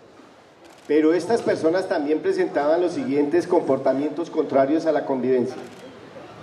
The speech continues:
Nueve comparendos por porte de armas cortopunzantes y traumáticas.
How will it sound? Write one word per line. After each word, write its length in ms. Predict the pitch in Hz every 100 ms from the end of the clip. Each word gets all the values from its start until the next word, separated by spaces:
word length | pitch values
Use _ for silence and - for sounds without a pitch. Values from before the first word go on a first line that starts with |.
| 110
Nueve 460 | 127 151 170 214
comparendos 640 | 208 196 - 123 135 160 190
por 240 | - 143 -
porte 440 | 156 160 160 196
de 140 | 180
armas 320 | 143 139 165 165
cortopunzantes 920 | 170 - 127 127 120 143 139 170 170
y 60 |
traumáticas. 720 | - 123 117 165 - - -